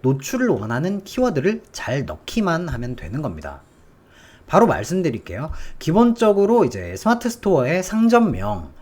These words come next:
그리고 위에서부터 말씀드리면 카테고리, 상품명, 속성, 태그입니다. 이 다섯 가지에 소비자가 검색하는 키워드가 들어있어야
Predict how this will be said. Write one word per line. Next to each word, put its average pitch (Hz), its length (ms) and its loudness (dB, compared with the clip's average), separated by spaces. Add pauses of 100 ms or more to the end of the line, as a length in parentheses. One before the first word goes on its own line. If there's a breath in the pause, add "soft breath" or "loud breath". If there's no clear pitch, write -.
(260 soft breath)
그리고 208 520 2
위에서부터 208 600 2
말씀드리면 139 720 -4 (360 loud breath)
카테고리, 220 680 2 (640)
상품명, 170 800 0 (580)
속성, - 500 -6 (720)
태그입니다. 82 760 0 (960 loud breath)
이 185 180 0
다섯 220 480 2
가지에 190 640 4 (220)
소비자가 190 720 2
검색하는 185 640 -2
키워드가 202 800 2
들어있어야 110 960 -2